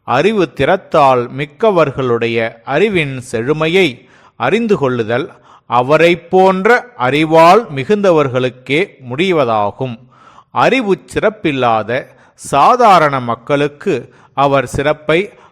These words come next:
அறிந்து கொள்ளவே முடியாது என்கின்றார். அறிஞரின் சிறப்பை அறிஞர்களே அறிந்து உணர்ந்து பாராட்டுவார்கள், அல்லாத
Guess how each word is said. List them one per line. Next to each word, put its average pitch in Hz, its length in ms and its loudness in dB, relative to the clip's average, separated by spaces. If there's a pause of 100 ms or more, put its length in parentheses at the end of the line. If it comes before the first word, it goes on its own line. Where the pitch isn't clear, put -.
அறிந்து 151 400 -4
கொள்ளவே 165 680 2
முடியாது 147 720 2
என்கின்றார். 117 800 -4 (280)
அறிஞரின் 151 720 0
சிறப்பை 147 640 -2 (120)
அறிஞர்களே 156 640 -2 (320)
அறிந்து 180 460 0
உணர்ந்து 165 400 -2
பாராட்டுவார்கள், 120 1080 -2 (360)
அல்லாத 147 760 0